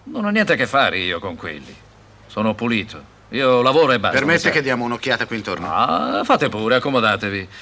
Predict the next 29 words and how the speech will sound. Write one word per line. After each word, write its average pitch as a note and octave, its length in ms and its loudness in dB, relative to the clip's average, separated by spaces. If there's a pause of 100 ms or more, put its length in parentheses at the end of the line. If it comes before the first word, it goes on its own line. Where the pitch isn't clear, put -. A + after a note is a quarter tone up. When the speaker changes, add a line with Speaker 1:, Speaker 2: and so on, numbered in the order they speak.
(220)
Speaker 1:
Io A#2+ 720 0
non E3 240 0
ho E3 40 4
niente D#3+ 280 2
da C#3+ 80 4
nascondere, F2 640 -2
ispettore. F#2 360 -8
Speaker 2:
Gliel'ho C#3+ 160 2
chiesto E3+ 320 2
perché C#3 260 -4
non C3 160 -2
ho C#3 60 2
ancora C#3 340 0
con B2+ 140 -2
me C3 120 0
un B2+ 100 -2
regolare A2+ 380 0
mandato G#2 380 0
di F#2 100 -6
perquisizione. F2 640 -6
Speaker 1:
Posso F#2 320 -4
dirvi A2+ 340 -2
di A2 120 -4
no? A2+ 200 0 (1120)
<laughs> - 300 -8 (800)
Speaker 2:
Aspetti - 360 -2
un G2+ 80 -2
momento, D2 420 -8
Castro-, A2 580 -4